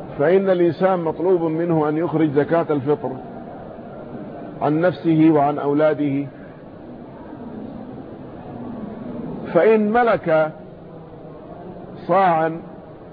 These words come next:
زائدا عن حاجته أخرجه عن نفسه،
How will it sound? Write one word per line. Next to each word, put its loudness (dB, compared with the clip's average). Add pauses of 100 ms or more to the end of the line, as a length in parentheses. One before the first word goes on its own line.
(600)
زائدا 4
عن -2
حاجته 0
أخرجه 2 (1040)
عن 2
نفسه، 0